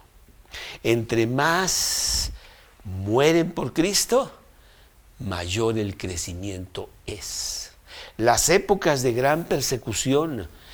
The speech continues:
en donde vemos a muchos cristianos morir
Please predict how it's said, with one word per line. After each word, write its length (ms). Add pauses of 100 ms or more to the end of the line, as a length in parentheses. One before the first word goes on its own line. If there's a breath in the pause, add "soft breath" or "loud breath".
(180 loud breath)
en 160
donde 320
vemos 440
a 140
muchos 500
cristianos 800
morir 480